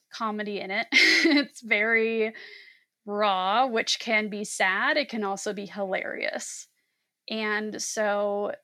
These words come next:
um, yeah, I've just been really focusing on trying to get it out into the world and, and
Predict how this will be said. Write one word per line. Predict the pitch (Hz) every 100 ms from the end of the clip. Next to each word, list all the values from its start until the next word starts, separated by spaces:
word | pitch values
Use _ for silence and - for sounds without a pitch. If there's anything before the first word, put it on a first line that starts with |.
| _ _
um, | 214 208 202 208
yeah, | 202 233
I've | 302 226
just | 220 220
been | - 220
really | 208 214 220
focusing | - 214 208 214 - 214 214
on | 202 202 202 202 196
trying | - 208 202 220 220
to | 226
get | 208
it | 196
out | - 190 -
into | 214 -
the | 208
world | 190 190 208 247 226
and, | 202 - - -
and | 208 202 110